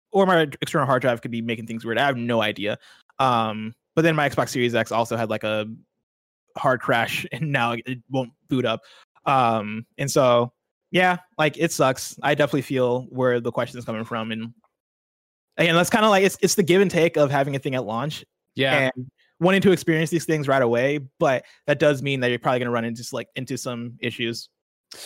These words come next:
Speaker 2: Uh, Evan P, angry barista, writes in on that same front, patreon dot com slash kinda funny games, of course, and says, "Oh boy, what a weekend. I picked up both consoles and took some days off work to completely be an unproductive slob. I decided to plow through Spider-Man in two sittings.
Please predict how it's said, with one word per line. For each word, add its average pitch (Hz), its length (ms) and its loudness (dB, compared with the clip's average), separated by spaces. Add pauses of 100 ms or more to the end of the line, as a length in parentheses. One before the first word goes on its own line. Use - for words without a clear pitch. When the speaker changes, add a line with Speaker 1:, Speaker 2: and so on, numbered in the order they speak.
(180)
Speaker 2:
Uh, 165 60 2
Evan 185 340 0
P, 180 340 -4
angry 127 380 -2
barista, 107 520 -6
writes 92 280 -6
in 98 60 -8
on 95 40 -10
that 92 220 -12
same 98 240 -10
front, 90 260 -12
patreon 82 380 -12
dot 85 160 -12
com 98 120 -8
slash - 200 -10
kinda 110 120 -4
funny 117 140 -4
games, 107 240 -4
of 110 80 -8
course, 131 240 0
and 139 80 -8
says, 143 180 0
"Oh 214 140 4
boy, 202 240 4
what 190 160 4
a 156 60 4
weekend. 143 420 0 (260)
I 143 40 -10
picked 180 180 -2
up 247 140 0
both 160 240 -2
consoles 127 420 -2
and 120 80 -14
took - 160 -6
some 131 160 -6
days 135 220 0
off 127 160 2
work 113 260 -6
to - 80 -14
completely 147 540 -6
be 110 260 -4
an 107 120 -6
unproductive 101 680 -6
slob. 98 380 -2 (500)
I - 60 -2
decided 226 280 0
to 165 60 -2
plow 196 460 0
through 175 220 2
Spider-Man 123 480 -2
in 113 80 -6
two 120 160 -4
sittings. 98 540 -8